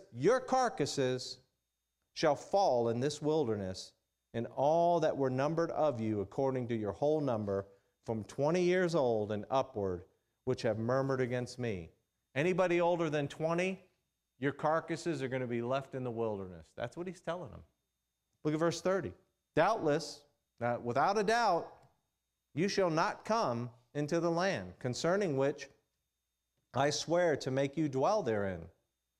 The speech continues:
Save," that means except for, "Caleb, the son of Jephunneh, and Joshua, the son of Nun." He says, "But your little ones,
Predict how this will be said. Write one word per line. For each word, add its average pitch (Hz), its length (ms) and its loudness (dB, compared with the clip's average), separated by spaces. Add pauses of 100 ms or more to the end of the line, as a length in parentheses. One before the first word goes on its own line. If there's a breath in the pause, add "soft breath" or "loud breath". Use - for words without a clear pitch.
(480)
Save," 147 540 2
that 143 160 2
means 156 200 0
except - 480 -2
for, 156 340 2 (100)
"Caleb, 170 500 2
the 147 80 -2
son 175 240 2
of 160 140 -2
Jephunneh, 175 560 0 (680)
and 170 220 2
Joshua, 170 640 2
the 165 80 -2
son 185 260 0
of 226 80 -2
Nun." 220 340 -4 (840)
He 190 80 2
says, 196 180 4
"But 165 160 -2
your 165 160 4
little 208 320 6
ones, 233 540 0